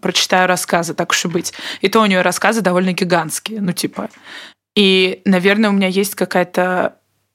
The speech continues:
идея, что я бы хотела, чтобы мой большой текст опубликовали, ну, опубликовали, типа,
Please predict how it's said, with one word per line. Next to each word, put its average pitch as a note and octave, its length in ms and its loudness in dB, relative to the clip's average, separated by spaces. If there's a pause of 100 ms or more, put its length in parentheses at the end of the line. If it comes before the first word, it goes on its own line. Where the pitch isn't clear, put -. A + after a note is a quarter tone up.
(260)
идея, F#3 640 2
что - 220 -4
я F3+ 140 0
бы F3 120 -2
хотела, F3+ 680 0
чтобы F3 340 -4
мой F3 220 0
большой F#3 360 -2
текст - 380 -4
опубликовали, G3+ 960 0 (540)
ну, F#3+ 180 2 (500)
опубликовали, F3+ 800 -2
типа, - 460 -8